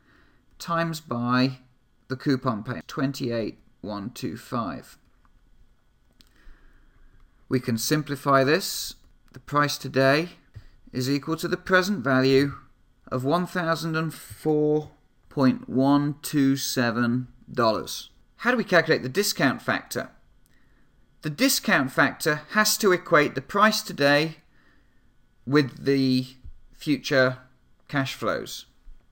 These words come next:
The price today has to equal the discount factor for twenty-seven days times by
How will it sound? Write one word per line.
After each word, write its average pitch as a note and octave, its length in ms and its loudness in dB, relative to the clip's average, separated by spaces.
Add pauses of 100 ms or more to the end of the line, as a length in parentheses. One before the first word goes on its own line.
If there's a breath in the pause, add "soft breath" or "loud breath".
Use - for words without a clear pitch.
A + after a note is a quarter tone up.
(1400)
The - 140 -20
price D3+ 360 2
today C3 540 4 (1080)
has C#3 240 -6
to D3 160 2
equal C#3+ 540 2 (640 soft breath)
the B2+ 100 -8
discount E3+ 680 0
factor F3+ 720 0
for - 180 -14
twenty-seven C#3+ 760 0
days B2+ 520 0 (840 soft breath)
times G3 360 4
by C#3+ 520 6